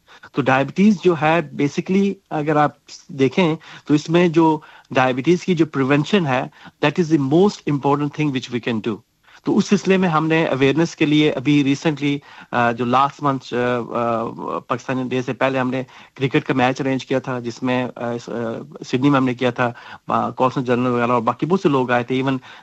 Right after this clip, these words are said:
जो हमारे, अ, Australia के जो premier हैं, उन्होंने बड़ा उसको acknowledge किया था और हम, उन्होंने अपना video message भी दिया था और साथ अपना letter भी भेजा था हमें कि इसमें awareness में जो हम वो काम कर रहे हैं, उसके लिए उन्होंने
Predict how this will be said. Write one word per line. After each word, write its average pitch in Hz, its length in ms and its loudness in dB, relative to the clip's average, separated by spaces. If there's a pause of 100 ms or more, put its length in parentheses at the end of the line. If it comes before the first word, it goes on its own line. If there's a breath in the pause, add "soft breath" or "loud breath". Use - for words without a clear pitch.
जो 127 120 0
हमारे, 120 440 2
अ, 117 40 -4
Australia 120 600 -2
के 127 200 -4
जो 120 220 -2
premier 139 400 0
हैं, 131 80 0
उन्होंने 135 180 -2
बड़ा 123 120 2
उसको 120 180 -6
acknowledge 123 380 0
किया 135 160 -2
था 131 100 -4
और 123 100 0
हम, 120 100 -2
उन्होंने 123 280 -4
अपना 123 300 -4 (340 loud breath)
video 131 220 2
message 127 320 -2
भी 147 100 -2
दिया 123 200 -2
था 120 240 -2
और 117 60 -2
साथ 117 220 -4
अपना 123 220 -8
letter 117 260 -2
भी 156 120 -2
भेजा 123 220 0
था 113 140 -6
हमें 120 220 -6 (320 loud breath)
कि 120 100 -4
इसमें 120 420 -2
awareness 123 360 0
में 123 80 -2
जो 117 100 0
हम 110 60 -2
वो 117 160 -2
काम 110 240 -2
कर 120 120 -6
रहे 120 100 -4
हैं, 117 60 -2
उसके - 200 -8
लिए 113 180 -2
उन्होंने 117 320 -4